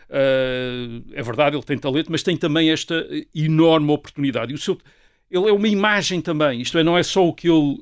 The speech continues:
eh, diz, o que ele canta, o que ele toca, eh, é também a imagem dele. Eh, e muita gente refere aquela capa do disco Highway sixty-one Revisited,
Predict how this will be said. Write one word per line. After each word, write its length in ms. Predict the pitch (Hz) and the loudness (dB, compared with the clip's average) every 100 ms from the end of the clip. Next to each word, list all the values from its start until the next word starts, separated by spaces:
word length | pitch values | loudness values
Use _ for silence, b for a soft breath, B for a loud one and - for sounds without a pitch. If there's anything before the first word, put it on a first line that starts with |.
| - | -6
eh, 720 | 147 143 139 135 131 131 139 135 | -2 0 0 0 -2 -4 -8 -10
diz, 540 | 113 147 175 190 139 135 | -2 0 0 -2 -4 -8
o 80 | |
que 160 | 117 135 | -8 -6
ele 140 | 123 - - | -6 -8 -4
canta, 500 | 151 165 160 156 151 | 0 2 0 -2 -4
o 100 | 123 | -4
que 120 | 135 | -6
ele 140 | 120 - | -8 -2
toca, 540 | 165 180 - - 175 b b b b _ | 2 2 0 -4 -4 b b b b _
eh, 520 | 147 156 156 147 107 - | -6 -2 -2 -4 -8 -6
é 120 | 175 | -2
também 300 | 202 202 196 | 0 2 2
a 20 | |
imagem 400 | 175 180 147 160 | 0 -2 -2 -2
dele. 220 | 139 98 - 127 | -2 -4 -10 -14
Eh, 280 | 120 117 123 | -10 -6 -4
e 60 | |
muita 300 | 135 147 147 | -2 -2 0
gente 220 | 143 160 - | 0 0 -2
refere 340 | - 160 147 | -2 0 0
aquela 320 | - 143 127 | 0 -2 -2
capa 360 | - 147 - 127 | -2 -4 -2 -6
do 160 | 120 | -6
disco 680 | 117 127 - - 120 117 107 b b b | -4 -4 -6 -12 -12 -10 -10 b b b
Highway 520 | 131 139 135 131 131 120 | -4 0 2 2 0 0
sixty-one 720 | - - - 131 123 117 117 | -6 -10 -6 0 0 0 -4
Revisited, 640 | 117 143 135 139 151 | -2 0 -2 -4 -6